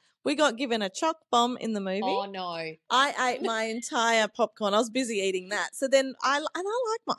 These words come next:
Speaker 1: ice cream to go a bit smudgy,
Speaker 2: Soft,
Speaker 1: a little bit
Speaker 2: yes,
Speaker 1: soft.
Speaker 2: yes.
Speaker 1: And, um, so then had Choc Top. And
Speaker 2: Mm-hmm,
Speaker 1: then
Speaker 2: mm-hmm.
Speaker 1: I come out of the movies, there's all this chocolate
Speaker 2: <laughs>
Speaker 1: down my front.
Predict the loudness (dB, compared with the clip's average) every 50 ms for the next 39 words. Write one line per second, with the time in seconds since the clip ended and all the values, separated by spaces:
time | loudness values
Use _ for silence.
0 | -4 -6 -6 -4 -4 -4 -4 -2 0 2 2 2 2 0 -4 -6 -6 -10 -6 -2
1 | 0 0 0 0 0 0 2 2 4 4 4 2 4 4 2 0 0 0 -2 0
2 | 0 0 0 -4 -6 -6 -4 -4 -4 -6 -8 -10 -12 -10 -4 0 2 2 2 2
3 | 0 -2 -2 -2 -2 -6 -8 -8 -4 0 0 2 4 2 2 0 -2 -6 _ -10
4 | -4 -4 -4 -4 -4 -6 -8 -8 -8 -6 -6 -6 -6 -6 _ -2 0 2 2 4
5 | 4 4 2 2 -2 _ _ -14 -12 -12 -10 -12 -12 -14 _ _ _ _ _ _
6 | _ -4 -2 0 2 2 4 4 4 2 2 0 0 0 0 -2 -2 -2 -4 -4
7 | -4 -4 -4 -4 -2 -2 -4 -4 -4 -2 0 0 2 2 0 0 -2 -6 -8 -8
8 | -6 -6 -6 -6 -6 -8 -20 -20